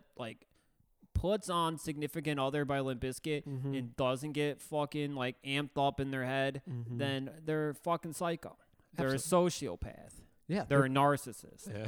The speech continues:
Speaker 2: <laughs> yes, sir.
Speaker 1: <laughs> They
Speaker 2: Probably a
Speaker 1: need to be,
Speaker 2: gaslighter as
Speaker 1: they
Speaker 2: well.
Speaker 1: need to be put in prison. They need to be executed by
Speaker 2: Mm-hmm.
Speaker 1: Kamala Harris's soldiers.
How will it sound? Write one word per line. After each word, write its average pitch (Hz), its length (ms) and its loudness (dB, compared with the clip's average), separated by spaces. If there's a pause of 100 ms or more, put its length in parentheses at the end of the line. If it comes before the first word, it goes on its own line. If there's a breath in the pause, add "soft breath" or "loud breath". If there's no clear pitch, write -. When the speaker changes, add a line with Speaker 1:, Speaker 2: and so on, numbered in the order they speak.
Speaker 2:
<laughs> - 80 -6
yes, 170 220 0
sir. 139 380 4
Speaker 1:
<laughs> - 340 -8
They 185 60 -2
Speaker 2:
Probably 196 220 10
a 170 40 12
Speaker 1:
need 175 200 12
to 190 40 10
be, 156 60 12
Speaker 2:
gaslighter 120 600 8
as 110 100 4
Speaker 1:
they 156 80 6
Speaker 2:
well. 175 80 8
Speaker 1:
need 196 180 6
to 185 40 8
be 170 160 4
put 165 240 2
in 147 120 0
prison. 139 480 2
They 127 100 -2
need 185 160 0
to 185 80 -4
be 165 160 6
executed 131 720 -4
by 131 140 0
Speaker 2:
Mm-hmm. - 60 -10
Speaker 1:
Kamala 135 340 2
Harris's 131 720 -4
soldiers. 135 600 -4